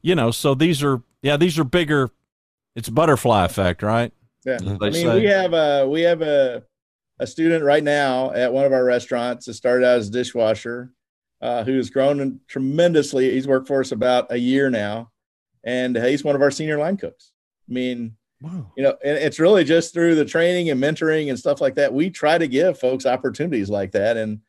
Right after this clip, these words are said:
Speaker 2: you know, we have a big enough organization that, you know, we can give them a fair amount of training in lots of different fields 'cause
Speaker 3: Mm-hmm.
Speaker 2: we have lots of different kinds of restaurants. And so,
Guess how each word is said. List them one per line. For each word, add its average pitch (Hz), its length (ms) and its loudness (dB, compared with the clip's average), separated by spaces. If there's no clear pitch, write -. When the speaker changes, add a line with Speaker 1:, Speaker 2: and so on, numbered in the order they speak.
Speaker 2:
you 135 80 -2
know, 143 80 2
we 160 60 4
have 165 120 2
a 156 60 2
big 160 220 2
enough 147 180 2
organization 143 680 0
that, - 200 -8
you 120 80 -6
know, 120 100 0
we 135 120 0
can 127 160 -8
give 131 140 0
them 131 120 0
a 113 80 -2
fair 123 160 -4
amount 123 240 -2
of 104 60 -2
training 139 300 -2
in 123 80 -2
lots 117 280 -4
of 127 80 -6
different 117 320 -8
fields 107 460 -8
'cause 110 120 -8
Speaker 3:
Mm-hmm. - 80 -6
Speaker 2:
we 117 40 -2
have 113 80 -2
lots 117 240 0
of 117 80 -6
different 113 260 -2
kinds 139 300 -2
of 90 80 -6
restaurants. 98 560 -6
And 107 160 -6
so, 117 320 -4